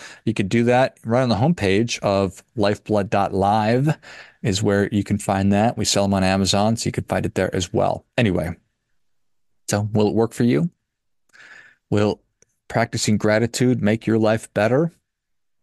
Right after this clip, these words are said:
Will it change your perspective? Will it lead to greater satisfaction and contentment? I think that it will. Why not try?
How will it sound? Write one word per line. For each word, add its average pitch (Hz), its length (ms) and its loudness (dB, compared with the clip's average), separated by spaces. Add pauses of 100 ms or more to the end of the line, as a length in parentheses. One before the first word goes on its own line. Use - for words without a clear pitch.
(140)
Will 107 140 2
it - 80 -6
change 117 280 0
your 120 80 -2
perspective? 135 800 -2 (400)
Will 101 140 2
it 92 60 0
lead 107 320 0
to 113 80 -4
greater 104 300 0
satisfaction 113 800 -2
and 104 160 -2
contentment? - 760 -2 (360)
I - 80 0
think - 220 -4
that 107 100 0
it - 80 -4
will. 107 320 0 (720)
Why 117 200 2
not 135 180 2
try? 135 360 -2